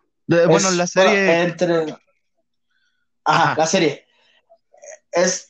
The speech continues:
Speaker 2: te digo, es una de las pequeñas series que produce Netflix, son miniseries, por así decirlo, que tratan varios, este, problemas a nivel mun-, que son a nivel mundial. Por ejemplo, el de Rotten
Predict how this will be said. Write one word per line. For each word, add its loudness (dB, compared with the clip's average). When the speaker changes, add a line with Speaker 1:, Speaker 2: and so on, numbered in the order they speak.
Speaker 2:
te -2
digo, 0
es -2
una 2
de 2
las -2
pequeñas -4
series 0
que -4
produce 0
Netflix, -2
son -2
miniseries, 0
por -2
así -4
decirlo, -4
que -2
tratan 0
varios, 2
este, 0
problemas 0
a 0
nivel 4
mun-, -2
que 0
son -4
a -2
nivel 0
mundial. 0
Por -4
ejemplo, -2
el -2
de 2
Rotten -2